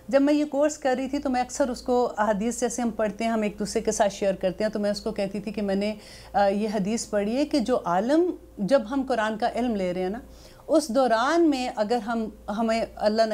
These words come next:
کرے، ہمیں موت تو آنی ہے، برحق ہے، ہماری موت آ جاتی ہے،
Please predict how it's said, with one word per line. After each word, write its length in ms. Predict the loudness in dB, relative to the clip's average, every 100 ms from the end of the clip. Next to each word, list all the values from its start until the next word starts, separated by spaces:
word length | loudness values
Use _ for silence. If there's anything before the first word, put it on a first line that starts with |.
| 0
کرے، 240 | 0 2
ہمیں 340 | 2 2 2 2
موت 420 | 4 4 4 2
تو 100 | 2
آنی 360 | 2 0 0
ہے، 60 | 0
برحق 440 | 2 2 2 -2
ہے، 80 | -6 -6 -18 -12 0
ہماری 260 | 2 4
موت 340 | 2 0 0 2
آ 100 | 0
جاتی 440 | 2 -2 -2 -4
ہے، 120 | -4